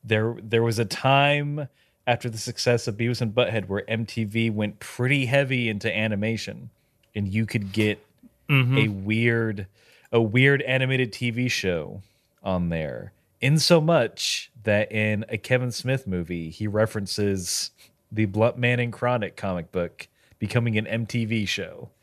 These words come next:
Speaker 1: because that was their bag at the time.
Speaker 2: It's like, that's where, um, like, Aeon Flux and, and all that stuff kind of got their,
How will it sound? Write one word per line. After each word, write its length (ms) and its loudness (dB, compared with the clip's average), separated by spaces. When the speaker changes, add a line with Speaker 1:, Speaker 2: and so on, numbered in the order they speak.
Speaker 1:
because 340 -2
that 300 4
was 180 0
their 160 0
bag 400 2
at 140 -8
the 60 -16
time. 340 -14
Speaker 2:
It's 160 -14
like, 160 -2
that's 260 0
where, 480 4
um, 480 0
like, 280 -4
Aeon 260 4
Flux 680 0
and, 800 -4
and 140 -4
all 160 0
that 120 -2
stuff 320 -4
kind 160 -4
of 100 -8
got 280 -2
their, 420 0